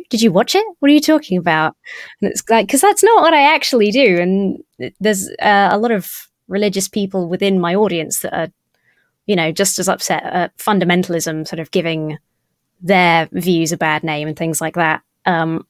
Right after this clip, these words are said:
it tends to be quite even-handed. I tell you what, it's worse in whenever you get into, uh, feminism, stuff like that. That gets the more aggressive and sort of angry <laughs> reactions. That's definitely the,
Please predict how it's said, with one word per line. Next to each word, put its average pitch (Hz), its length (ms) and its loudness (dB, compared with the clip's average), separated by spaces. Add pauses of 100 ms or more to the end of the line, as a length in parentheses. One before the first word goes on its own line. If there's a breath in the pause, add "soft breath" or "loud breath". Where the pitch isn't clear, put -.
it - 160 -4
tends 403 260 4
to - 80 -6
be 180 80 0
quite 170 220 -2
even-handed. 156 500 -4
I 208 80 0
tell 294 160 2
you 294 140 4
what, 254 220 4
it's - 280 2
worse 226 840 2
in 190 500 4 (280 soft breath)
whenever 202 200 2
you 208 80 4
get 196 160 2
into, 175 640 0 (180)
uh, 156 160 0
feminism, 170 600 0
stuff - 260 -6
like 160 140 -2
that. - 240 -4
That 190 200 -2
gets - 300 0
the - 140 0
more 170 680 2 (560)
aggressive 175 540 0
and 160 100 -2
sort 170 120 -4
of 156 120 -8
angry 165 360 -2
<laughs> 160 80 -2
reactions. 277 960 2
That's 226 280 2
definitely 208 440 2
the, 185 200 2